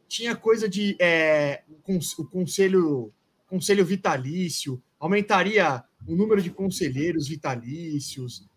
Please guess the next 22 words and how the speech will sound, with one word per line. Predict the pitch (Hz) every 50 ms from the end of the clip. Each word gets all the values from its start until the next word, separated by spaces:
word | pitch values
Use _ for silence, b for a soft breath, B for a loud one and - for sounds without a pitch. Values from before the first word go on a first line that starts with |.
| _ _ _ _ _ -
é, | 151 156 156 156 156 151 147 143
tinha | 143 - - 220 240 233 -
questão | - 220 190 - - 208 208 208
de | 180 190 196 190 185 170 165 156 151 143 139 135 127 123 113 - _ _ _ _ _ _ _ _ _
não | 143 175 208 220
analisar | 220 214 214 208 202 190 170 180 196
os | 214 202 -
contratos | - 196 185 156 135 - 165 180 202 202 - 185 165
aci-, | 180 170 151 - - 185 - -
abaixo | 147 147 139 165 170 196 - - 190
de, | 151 170 180 165 147 135 120 117 107 _ _ _ _ _ _ _ -
de | 135 151
dois | 139 131 160 185 190
milhões, | 190 185 156 127 123 131 151 175 175 143
se | - -
eu | 143
não | 147 151
estiver | 147 151 - 143 156
enganado, | 156 147 139 123 117 127 143 160 151 135 127 139
alguma | 147 156 180 180
coisa | 175 - 170 160 151
assim. | 135 - - 147 151 156